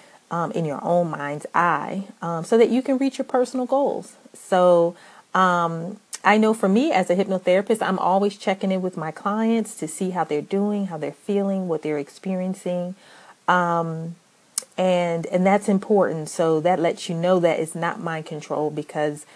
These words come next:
the hypnotherapist is, is caring and wants to know what's happening with you, right? And you have the power to,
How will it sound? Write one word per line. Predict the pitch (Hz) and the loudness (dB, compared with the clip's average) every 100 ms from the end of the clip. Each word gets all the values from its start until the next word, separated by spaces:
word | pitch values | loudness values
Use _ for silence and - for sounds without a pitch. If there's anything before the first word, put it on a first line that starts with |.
| - _ - | -20 _ -4
the | 160 | -2
hypnotherapist | 202 170 - 165 165 156 - | -2 -4 0 0 0 -4 -6
is, | 139 - | -10 -10
is | - - | -14 -14
caring | - 240 240 196 147 | -6 0 0 0 -2
and | 160 160 | -4 -4
wants | 151 156 | -4 -8
to | - 160 | -10 -8
know | 151 185 254 165 | -2 2 4 4
what's | 147 170 160 156 | 2 -2 -4 -4
happening | - 156 156 151 - | -2 -2 -2 -10 -8
with | 160 - | -10 -10
you, | - - 175 - - | -12 -10 -12 -16 -12
right? | 160 196 226 - _ _ _ _ _ _ - - 214 | -8 -8 -8 -12 _ _ _ _ _ _ -18 -4 2
And | 240 277 190 196 226 - - - - _ _ | 4 6 4 4 0 -4 -20 -20 -20 _ _
you | 180 254 | 4 6
have | 277 214 | 8 6
the | 196 | 4
power | - 202 185 175 180 | 4 6 8 8 6
to, | 180 - 185 175 170 165 160 | 0 0 2 4 4 2 0